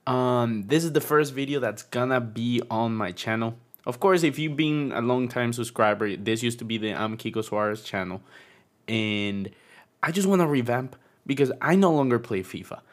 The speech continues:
I no longer do all those type of videos, and I do love talking about football. I have created a following on TikTok, and that has slowly become into a community. And the easiest way to do the things that I wanna do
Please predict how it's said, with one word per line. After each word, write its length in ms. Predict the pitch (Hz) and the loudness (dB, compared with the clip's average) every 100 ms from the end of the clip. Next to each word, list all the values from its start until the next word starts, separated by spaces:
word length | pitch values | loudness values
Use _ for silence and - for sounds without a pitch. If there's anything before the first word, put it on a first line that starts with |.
| - - _ - | -20 -20 _ 0
I 160 | 135 175 | 2 2
no 180 | 165 147 | 2 2
longer 480 | 139 139 135 123 | 2 2 4 2
do 320 | 120 110 123 123 | 0 -2 0 2
all 200 | 117 117 | 4 2
those 100 | 113 | 2
type 240 | 113 110 | -2 -2
of 80 | 104 | -2
videos, 260 | 107 113 | -2 0
and 140 | 123 139 | 0 -2
I 80 | 147 | -2
do 280 | 135 160 175 | -2 -2 0
love 340 | 156 156 147 | 2 2 0
talking 340 | - 143 139 131 | -4 -4 -2 -2
about 240 | 120 113 | -2 -2
football. 440 | - 131 127 123 - - | -4 -2 0 -2 -6 -2
I 160 | 107 107 | 0 0
have 380 | 113 123 135 - | 2 2 2 -4
created 360 | 135 127 123 120 | 0 2 2 2
a 20 | 120 | 0
following 640 | 120 113 113 113 113 117 - - - - - | 4 4 4 2 -2 -6 -14 -20 -20 -8 2
on 520 | 135 127 127 123 123 - _ _ - | 6 6 4 2 -2 -8 _ _ -6
TikTok, 520 | 123 104 - 107 - _ _ - | -2 0 0 -2 -4 _ _ -6
and 720 | 120 113 110 110 107 104 104 | -2 0 -2 -2 -4 -4 -4
that 260 | 107 120 120 | 0 2 2
has 380 | 123 120 120 117 | 0 0 0 0
slowly 400 | 127 120 127 127 | 0 2 2 -2
become 320 | 120 135 127 | -2 -2 -2
into 240 | 120 131 | -2 -2
a 40 | 117 | -2
community. 600 | 143 131 107 104 110 120 - - _ _ - | -2 -2 -2 -2 -6 -8 -18 -20 _ _ -2
And 320 | 151 143 131 | 0 2 0
the 180 | 131 120 - | 0 0 -2
easiest 480 | 170 190 175 185 156 | 0 0 4 6 4
way 380 | 139 147 143 139 | 4 4 4 0
to 260 | 139 131 | -4 -6
do 300 | 113 135 135 | -4 -4 -2
the 120 | 123 | -2
things 260 | 120 131 123 | -2 -2 0
that 100 | 113 | 0
I 80 | 104 | 0
wanna 340 | 104 104 117 | -2 -4 -2
do 240 | 120 135 | -2 -4